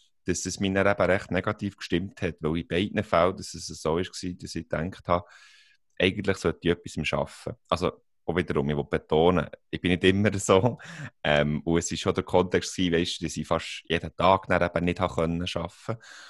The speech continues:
Und letztendlich einfach gedacht habe, nein, jetzt machst du es den anderen zuliebe. Irgendetwas, wo aber gegen meine innere Stimme war. In beiden Fällen eben habe ich gemerkt, wenn ich es zugebe, stinkt mich das negativ. Und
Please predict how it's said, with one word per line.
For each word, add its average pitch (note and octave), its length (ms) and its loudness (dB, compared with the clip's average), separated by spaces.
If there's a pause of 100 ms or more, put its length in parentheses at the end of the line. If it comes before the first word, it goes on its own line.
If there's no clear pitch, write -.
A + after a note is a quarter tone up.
(260)
Und F2 140 0
letztendlich F2 520 4
einfach E2 220 -2
gedacht - 420 -2
habe, D#2+ 80 0
nein, E2 120 2
jetzt - 160 -4
machst D#2+ 260 -2
du - 40 -6
es - 100 -10
den C2+ 100 0
anderen E2 400 2
zuliebe. C#2 360 -6
Irgendetwas, D#2 600 -4
wo C2+ 160 -2
aber - 160 -10
gegen E2 300 -2
meine E2 200 -2
innere D2 300 -4
Stimme C#2+ 320 -8
war. - 460 -14 (440)
In - 100 -10
beiden F#2 300 2
Fällen F2+ 280 4
eben F2+ 140 -8
habe D#2+ 140 -4
ich D2 80 -10
gemerkt, E2 440 -2 (800)
wenn E2 180 -2
ich D#2 200 -4
es - 120 -12
zugebe, G2+ 600 0
stinkt - 340 -6
mich E2 100 -8
das - 360 -4 (100)
negativ. B2 760 -4 (540)
Und F#2 360 0